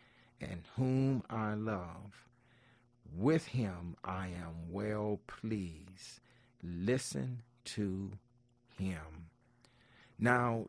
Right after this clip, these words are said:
depending upon whether you're reading it from Matthew or Mark or Luke, the words would vary a little bit.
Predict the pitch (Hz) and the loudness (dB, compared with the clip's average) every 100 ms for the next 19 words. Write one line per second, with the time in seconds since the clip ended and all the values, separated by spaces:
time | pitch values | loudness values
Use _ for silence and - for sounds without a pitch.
0 | - 113 - 139 135 127 120 - 117 117 | -2 -2 2 2 4 2 0 -2 -2 0
1 | 117 110 113 107 107 110 101 117 120 107 | 0 2 2 2 0 -2 -2 0 0 0
2 | 110 - 101 101 104 110 107 - 113 110 | -4 -2 -4 -2 -2 -2 -4 -4 -4 -2
3 | 104 104 107 104 - - - - - 104 | -2 0 0 0 -6 -16 -20 -14 -4 -2
4 | 104 117 120 - 92 95 117 117 101 - | 0 0 0 -2 -6 0 2 4 2 -2
5 | 104 95 85 85 120 123 113 101 - 95 | -4 -4 -4 0 2 4 2 0 -4 -6
6 | 95 101 95 82 95 92 | -4 -6 -6 -6 -6 -6